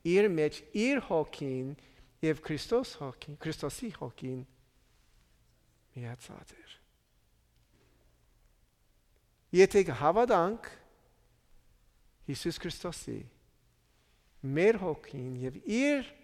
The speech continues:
Սուրբ հոգին միացած են։ Եվ մեր մեջ գաբրի։ Այո, նստած էր աթոռին վրա, երկինքի մեջ, այո, հոն է։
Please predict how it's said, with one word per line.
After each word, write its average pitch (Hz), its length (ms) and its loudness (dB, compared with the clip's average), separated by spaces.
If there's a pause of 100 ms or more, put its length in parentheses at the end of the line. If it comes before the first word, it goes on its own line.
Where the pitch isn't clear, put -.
(120)
Սուրբ 269 440 -4
հոգին 120 520 -6 (1160)
միացած 135 540 -10
են։ - 160 -18 (1900)
Եվ 180 240 6 (100)
մեր 233 380 4
մեջ 196 480 -2 (1000)
գաբրի։ 147 520 -4 (1300)
Այո, 226 320 10
նստած 220 640 10
էր 220 100 10
աթոռին 190 480 6
վրա, 156 300 6 (2000)
երկինքի 156 480 2
մեջ, 139 300 -2
այո, 254 380 6
հոն 285 340 2
է։ - 100 -8